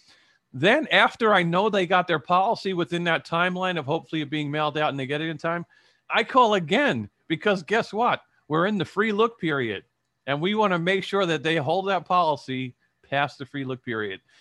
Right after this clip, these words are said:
So I will call and say, "Hey, you got the policy packet, any questions?" Or however they got it, if it was emailed, 'cause there are now sometimes it's, they could download it on, on the internet.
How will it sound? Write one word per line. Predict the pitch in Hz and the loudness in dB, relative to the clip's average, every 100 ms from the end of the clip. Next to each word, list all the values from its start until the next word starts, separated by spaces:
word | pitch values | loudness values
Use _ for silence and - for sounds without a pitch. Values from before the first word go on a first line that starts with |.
| _ _ | _ _
So | - 143 | -2 2
I | 156 | 4
will | 180 175 | 2 0
call | - 160 160 | 2 2 4
and | 151 | 0
say, | - 143 | -2 -4
"Hey, | 135 175 117 - _ _ _ _ _ | -2 -4 -8 -12 _ _ _ _ _
you | 120 | -6
got | 127 139 | -2 -2
the | 135 | -2
policy | 156 160 143 131 | -2 -2 -2 -6
packet, | 123 110 104 | -2 -4 -4
any | 110 123 | -10 -8
questions?" | 135 131 - 120 - _ _ _ _ _ _ _ _ _ _ _ | -6 -8 -10 -20 -20 _ _ _ _ _ _ _ _ _ _ _
Or | 139 151 | 2 6
however | 151 151 160 156 | 6 6 4 2
they | 147 | 2
got | 156 151 | 2 2
it, | 110 | 0
if | 101 | -4
it | |
was | 117 110 | -6 -4
emailed, | 143 151 151 139 | -4 -2 -2 -4
'cause | 127 110 | -6 -4
there | 120 | -4
are | 117 | -2
now | 123 123 | -2 -4
sometimes | - 113 123 120 107 | -4 -10 -8 -8 -10
it's, | 104 - _ _ | -14 -18 _ _
they | - | -10
could | 110 104 | -10 -6
download | 120 127 131 127 | -2 -2 -2 -2
it | 123 | -2
on, | 123 120 - | -4 -6 -6
on | 117 | -6
the | 113 117 | -6 -8
internet. | 120 131 143 - | -10 -8 -8 -10